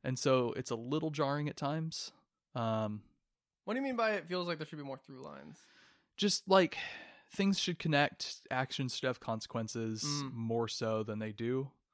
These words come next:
Speaker 2: Okay.
Speaker 1: Um, and they, they do. Like, his, he's outed as Daredevil.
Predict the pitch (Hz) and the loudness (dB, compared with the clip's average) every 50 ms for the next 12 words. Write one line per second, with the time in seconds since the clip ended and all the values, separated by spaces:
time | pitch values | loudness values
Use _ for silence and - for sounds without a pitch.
0 | _ - 175 170 160 147 135 147 156 - 123 123 120 117 117 113 110 110 - - | _ -10 -8 -8 -6 -4 -6 -4 -2 2 2 4 4 2 2 0 -4 -8 -10 -16
1 | _ _ _ _ _ _ _ _ _ _ _ - 175 185 190 185 170 147 139 147 | _ _ _ _ _ _ _ _ _ _ _ 4 6 8 10 8 8 6 4 4
2 | 165 151 143 135 202 240 190 127 - 55 - - - - _ _ _ - - 127 | 6 6 6 6 8 8 8 8 6 2 -6 -10 -14 -20 _ _ _ -4 0 0
3 | 120 113 113 - - - _ _ _ _ _ _ _ _ _ _ _ _ _ - | 2 0 0 -4 -8 -20 _ _ _ _ _ _ _ _ _ _ _ _ _ -2
4 | 139 131 123 120 - - - - 151 151 147 131 - - - - _ _ _ _ | -2 0 0 -2 -4 -6 -6 -4 -2 -2 0 0 -2 -4 -6 -8 _ _ _ _
5 | _ _ _ _ - 135 135 139 135 131 120 117 110 - 127 120 117 117 113 110 | _ _ _ _ 0 2 4 4 4 2 0 0 -2 -2 -2 0 0 0 -2 -2
6 | 113 113 113 110 107 | -2 -2 -4 -4 -6